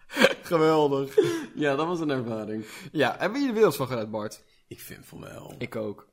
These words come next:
Speaker 2: Ik vind
Speaker 1: Dus,
Speaker 2: van wel.
Speaker 1: Connection, als je een, eh, gedetailleerdere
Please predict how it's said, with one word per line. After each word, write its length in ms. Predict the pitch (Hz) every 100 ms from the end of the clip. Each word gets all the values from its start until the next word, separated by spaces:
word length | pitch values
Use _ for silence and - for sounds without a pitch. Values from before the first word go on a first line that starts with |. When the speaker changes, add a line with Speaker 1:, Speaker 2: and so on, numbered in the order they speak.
| -
Speaker 2:
Ik 140 | 95
vind 200 | - 143
Speaker 1:
Dus, 160 | 185 208
Speaker 2:
van 80 |
wel. 100 | 147
Speaker 1:
Connection, 540 | 165 185 208 - 214 226 - _
als 180 | 165 185
je 60 |
een, 80 | 180
eh, 340 | 180 180 180 170
gedetailleerdere 1160 | - 180 190 180 190 185 180 165 156 143 131